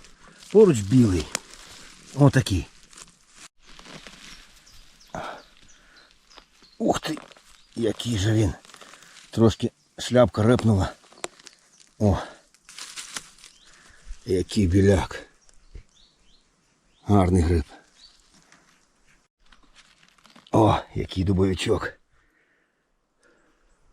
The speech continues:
Ріж веде?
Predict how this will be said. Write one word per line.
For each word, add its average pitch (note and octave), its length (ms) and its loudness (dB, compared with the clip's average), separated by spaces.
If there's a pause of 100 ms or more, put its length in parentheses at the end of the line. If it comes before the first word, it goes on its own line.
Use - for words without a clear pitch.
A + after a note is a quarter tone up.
(1800)
Ріж F3 320 8
веде? G3+ 380 6